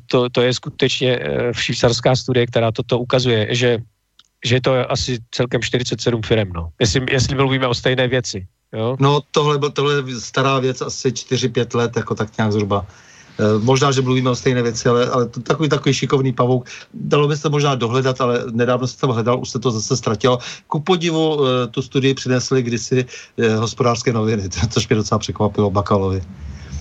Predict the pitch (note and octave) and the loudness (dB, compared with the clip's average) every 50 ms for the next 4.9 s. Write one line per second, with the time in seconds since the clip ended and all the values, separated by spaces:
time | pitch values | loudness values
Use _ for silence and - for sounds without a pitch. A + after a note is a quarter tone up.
0 | - - - - - - D3 D3+ E3 E3 F3+ F#3 F#3 E3+ D#3 C#3+ C3 - - C#3 | -14 -16 -18 -18 -4 -2 0 2 4 4 4 4 2 2 0 0 -2 -4 -8 -12
1 | - _ - D3+ C#3+ - _ _ - D3 C#3 C3+ C3+ C3+ - - D3 D3 D3 D#3+ | -14 _ -6 -4 -4 -4 _ _ -2 0 0 0 -2 -2 -2 -2 -2 0 0 0
2 | D3+ C#3 C3+ - D3 C3+ - - C#3+ - - E3 C#3 C3+ C3 - - C#3+ - - | 0 0 0 -2 -4 -2 0 -2 -2 0 0 0 2 0 0 0 0 0 2 2
3 | D#3 D#3 D#3+ D#3 D3+ D3 D3 D3 C#3+ D3+ D3+ - - E3+ D#3 D3+ D3 C#3+ C#3 C#3+ | 2 4 4 2 2 0 0 0 0 0 -2 -2 0 2 2 2 2 0 -2 -4
4 | C#3+ C#3+ C#3 C#3 C#3+ D3 D3 - D#3 D3 D3+ D3+ - - D#3+ D#3 C3+ A#2+ | -4 -2 0 0 0 0 0 0 0 0 0 0 0 2 2 2 0 -2